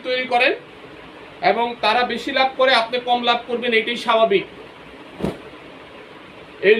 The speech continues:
লুঙ্গিগুলো আপনারা যে কোনো জায়গার থেকেই পাইকারি কিনতে যান, নিঃসন্দেহে আমি বলবো আমার থেকে যারা কিনবেন তারা অন্তপক্ষে দুইশো টাকা কমে পাবেন। ইনশাআল্লাহ আপনারা আমাদের এই মালগুলো আপনারা আপনার দোকানে উঠান,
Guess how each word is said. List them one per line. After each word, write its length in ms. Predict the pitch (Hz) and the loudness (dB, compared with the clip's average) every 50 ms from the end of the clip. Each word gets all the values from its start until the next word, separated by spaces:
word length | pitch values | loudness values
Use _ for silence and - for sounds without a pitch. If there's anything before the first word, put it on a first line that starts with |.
| 226 | 2
লুঙ্গিগুলো 400 | 240 247 240 254 262 269 277 277 285 | -4 -6 -8 -8 -6 0 4 4 4
আপনারা 360 | 262 269 - - 262 262 269 269 196 208 | 4 2 0 0 0 2 2 0 0 -2
যে 80 | 247 254 262 - | -6 -6 -6 -6
কোনো 200 | 269 262 269 277 285 285 285 277 - 170 208 | -6 0 2 4 6 6 6 4 2 2 2
জায়গার 300 | 220 233 233 262 277 269 - 285 | 2 4 4 2 0 -2 -2 -6
থেকেই 420 | 277 277 285 285 285 277 262 262 - - - - | -4 -2 -2 -2 -2 -4 -6 -8 -12 -16 -4 0
পাইকারি 380 | 226 233 - - 277 269 277 269 262 | 0 0 2 2 0 0 0 -2 -8
কিনতে 240 | 269 262 247 254 240 196 | -12 -12 -10 -10 -6 -4
যান, 200 | 233 226 247 294 392 415 370 294 196 190 | -2 -2 -2 -2 -4 -6 -8 -10 -10 -10
নিঃসন্দেহে 640 | 240 247 - - 339 - 277 262 254 262 254 240 233 | -10 -10 -10 -6 -4 -4 -4 -4 -4 -2 -2 -2 -2
আমি 100 | 233 247 - 247 | -4 -8 -8 -6
বলবো 200 | 240 247 226 247 247 | -8 -6 -4 -4 -2
আমার 300 | 226 214 214 226 233 - - | -2 -2 -2 -4 -6 -6 -6
থেকে 180 | 262 240 240 262 247 196 226 | -8 -4 -4 -4 -2 0 0
যারা 200 | 214 214 226 233 240 247 247 - | 2 2 4 2 2 0 -2 -6
কিনবেন 400 | 240 233 233 226 226 240 247 247 240 - 214 | -8 -10 -8 -4 -2 -2 -2 -2 -2 0 0
তারা 200 | 208 208 220 226 | 2 2 2 2
অন্তপক্ষে 540 | 214 214 214 208 - 240 - 226 214 214 214 | 0 0 -2 -4 -4 -6 -4 -4 -6 -6 -6
দুইশো 280 | 165 202 220 - - - | -6 -8 -6 -4 -2 0
টাকা 180 | 220 220 226 220 - | 0 -2 -2 -6 -6
কমে 180 | 220 214 220 208 208 | -4 -2 -2 0 -2
পাবেন। 220 | 185 156 160 165 185 | -2 -2 -2 -4 -4
ইনশাআল্লাহ 500 | 202 202 - - 240 226 226 233 240 233 | -4 -6 -4 2 2 2 2 2 0 -2
আপনারা 300 | 214 214 208 220 220 226 214 214 | -2 -2 -2 0 0 0 0 0
আমাদের 240 | 214 208 214 220 220 | -2 -2 -2 0 0
এই 120 | 220 220 - 196 202 196 | 0 -2 -4 -8 -8 -6
মালগুলো 360 | 202 202 202 202 202 214 240 269 - - - - - - - - - - - - - - - | -4 -4 -2 -2 -2 2 2 2 2 0 -4 -14 -20 -20 -20 -20 -20 -20 -20 -20 -16 -4 -4
আপনারা 380 | 185 190 - 208 208 214 214 214 220 196 - 190 | -4 -2 2 2 4 6 6 6 4 2 0 -2
আপনার 200 | - - 202 185 180 | -4 -4 -6 -6 -6
দোকানে 260 | 214 208 220 214 214 196 185 | -6 -4 -2 2 2 2 2
উঠান, 220 | - - 160 | 2 -2 -4